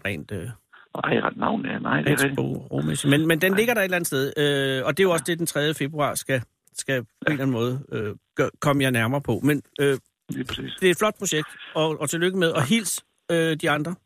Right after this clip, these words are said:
Speaker 2: Det skal jeg gøre. Det
Speaker 1: Og ikke
Speaker 2: skal jeg
Speaker 1: mindst,
Speaker 2: gøre.
Speaker 1: øh, Camille.
Speaker 2: Det skal jeg gøre.
Speaker 1: Om
Speaker 2: Det
Speaker 1: end
Speaker 2: skal
Speaker 1: jeg er
Speaker 2: jeg
Speaker 1: lidt
Speaker 2: gøre.
Speaker 1: bekymret over,
Speaker 2: Og
Speaker 1: at han præster hedder Camille. Men sådan er det. Ha' en
Speaker 2: Ja,
Speaker 1: rigtig
Speaker 2: men der er
Speaker 1: god
Speaker 2: lidt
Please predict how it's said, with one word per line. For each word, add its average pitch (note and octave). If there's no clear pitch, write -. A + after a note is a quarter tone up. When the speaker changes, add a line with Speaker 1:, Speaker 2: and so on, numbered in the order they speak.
Speaker 2:
Det G3
skal F3
jeg E3
gøre. F#3
Det F#3
Speaker 1:
Og C#3+
ikke D#3+
Speaker 2:
skal -
jeg E3
Speaker 1:
mindst, F3+
Speaker 2:
gøre. F3
Speaker 1:
øh, C#3+
Camille. C#3
Speaker 2:
Det D3+
skal -
jeg G#2+
gøre. D3+
Speaker 1:
Om C3
Speaker 2:
Det C#3
Speaker 1:
end D3
Speaker 2:
skal D3+
Speaker 1:
jeg C3+
er B2
Speaker 2:
jeg -
Speaker 1:
lidt -
Speaker 2:
gøre. C#3+
Speaker 1:
bekymret B2+
over, -
Speaker 2:
Og A#2
Speaker 1:
at B2+
han A#2
præster -
hedder -
Camille. -
Men -
sådan C#4+
er D4+
det. C#4+
Ha' F#3+
en F#3+
Speaker 2:
Ja, F3
Speaker 1:
rigtig G3+
Speaker 2:
men -
der -
er G3+
Speaker 1:
god F#3+
Speaker 2:
lidt -